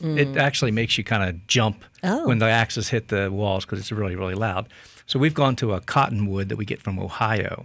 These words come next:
Speaker 2: Oh, wow.
Speaker 1: And it's very soft, minimal, uh, knots in it,
Speaker 2: Mm-hmm.
Speaker 1: uh, easy. It's, uh, you have to keep it wet a lot, almost like balsa wood. It just soaks the water
Speaker 2: Mm.
Speaker 1: up, and the, and the, the,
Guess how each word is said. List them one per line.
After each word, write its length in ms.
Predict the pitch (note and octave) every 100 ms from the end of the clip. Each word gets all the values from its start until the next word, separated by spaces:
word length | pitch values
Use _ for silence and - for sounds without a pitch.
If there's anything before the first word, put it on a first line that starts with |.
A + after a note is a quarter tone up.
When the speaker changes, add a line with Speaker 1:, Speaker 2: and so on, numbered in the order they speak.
| -
Speaker 2:
Oh, 160 | F3+ D3+
wow. 320 | C#3+ C#3+ C#3 _ _ -
Speaker 1:
And 120 | B2+
it's 80 | G2+
very 180 | A#2 B2
soft, 540 | - B2+ A2+ A2+ - - - - _ A2+
minimal, 540 | A2+ A#2 A#2 A2+ A#2+
uh, 420 | C3 A#2 G#2+ G#2 G#2+ - -
knots 460 | A2 G#2+ G#2+ -
in 140 | B2 A2
it, 280 | - - -
Speaker 2:
Mm-hmm. 340 | F3 D3+ D3 D3+ D3
Speaker 1:
uh, 280 | G#2+ G2 G#2
easy. 420 | D3 B2 A2 A#2+ A2+
It's, 260 | G#2+ -
uh, 200 | A2+ G#2+
you 80 | A2
have 80 | A#2
to 60 | -
keep 140 | -
it 80 | G#2+
wet 260 | A#2+ A2+ -
a 80 | B2
lot, 260 | G#2 G2 A2
almost 200 | G#2+ A2
like 160 | G2+
balsa 300 | G#2+ G#2+ -
wood. 160 | G2 F#2+
It 40 |
just 180 | F#2+ - -
soaks 300 | - F3+ G3
the 80 | G#2+
water 240 | A2 A2
Speaker 2:
Mm. 40 | A2
Speaker 1:
up, 120 | A2
and 140 | G2+
the, 120 | G#2+ A2+
and 140 | G#2+
the, 180 | G#2+ G2 -
the, 180 | G2